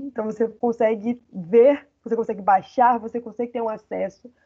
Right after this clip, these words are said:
Só que, entre aspas, o problema, né, problema porque eu não falo a língua, foi realmente o espanhol, né,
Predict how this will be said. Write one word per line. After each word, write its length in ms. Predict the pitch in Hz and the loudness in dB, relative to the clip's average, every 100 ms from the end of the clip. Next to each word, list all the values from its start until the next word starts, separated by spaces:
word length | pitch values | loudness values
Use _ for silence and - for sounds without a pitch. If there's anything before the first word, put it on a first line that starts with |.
| _ _ _ _ | _ _ _ _
Só 280 | _ - 320 | _ 0 0
que, 140 | 339 262 | 0 -4
entre 280 | 254 247 | -4 0
aspas, 300 | 202 190 202 | 0 0 -4
o 60 | 226 | -10
problema, 560 | 233 277 220 220 277 220 | -2 -2 -2 -4 -4 -6
né, 100 | 190 | -8
problema 300 | 202 196 190 | -8 -10 -12
porque 260 | 185 - | -6 -2
eu 80 | 208 | 2
não 140 | 240 | 2
falo 380 | 285 - 202 208 | 2 2 4 4
a 80 | 214 | 2
língua, 460 | 220 214 240 294 - - | 0 -6 -4 -4 -4 -6
foi 180 | - 294 | 0 0
realmente 600 | 277 320 294 262 269 320 - | 0 -2 -4 -6 -8 -12 -6
o 160 | 277 | -6
espanhol, 680 | 311 - 349 311 202 196 190 _ | -6 -6 -4 0 0 -2 -10 _
né, 360 | 208 208 233 | -10 -8 -8